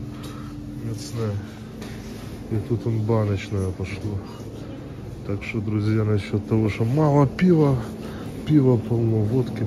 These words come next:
полно. Это специально, чтоб нацию споить, да?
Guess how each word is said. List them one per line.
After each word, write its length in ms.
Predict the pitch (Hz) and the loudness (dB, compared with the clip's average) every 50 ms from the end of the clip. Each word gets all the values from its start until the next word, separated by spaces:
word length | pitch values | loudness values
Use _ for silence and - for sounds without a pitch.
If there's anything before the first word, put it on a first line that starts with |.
| 107 - | 0 2
полно. 360 | 110 107 110 110 107 107 104 | 2 4 4 4 4 2 2
Это 120 | 101 110 107 | 2 0 -2
специально, 580 | - - - 117 - - 127 120 113 117 110 | -2 -2 -2 -2 0 2 2 4 4 4 2
чтоб 200 | 101 - - - - - - - - - - - - - - - 117 | 0 0 -4 -4 -4 -6 -6 -6 -6 -6 -4 -4 -4 -4 -4 -2 0
нацию 480 | 120 117 113 110 107 - - 110 107 104 | 4 4 4 4 2 0 0 2 2 2
споить, 520 | - - - - 120 120 139 170 170 127 117 | 0 -2 0 2 2 4 4 4 4 2 2
да? 200 | 117 123 135 | 2 2 2